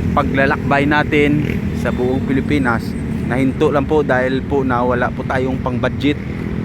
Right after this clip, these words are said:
sa ating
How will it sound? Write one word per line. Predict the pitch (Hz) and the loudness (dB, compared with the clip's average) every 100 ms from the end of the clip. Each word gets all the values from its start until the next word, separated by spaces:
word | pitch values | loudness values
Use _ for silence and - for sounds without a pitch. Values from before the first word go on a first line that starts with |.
| - - - - - - - - - - - - - - - - - - - - - - - - - - - | -4 -6 -6 -4 -6 -6 -6 -6 -6 -8 -8 -8 -8 -6 -8 -8 -8 -8 -8 -8 -8 -8 -8 -6 -8 -8 -6
sa | - 120 | -2 -2
ating | 117 123 120 | 0 -2 0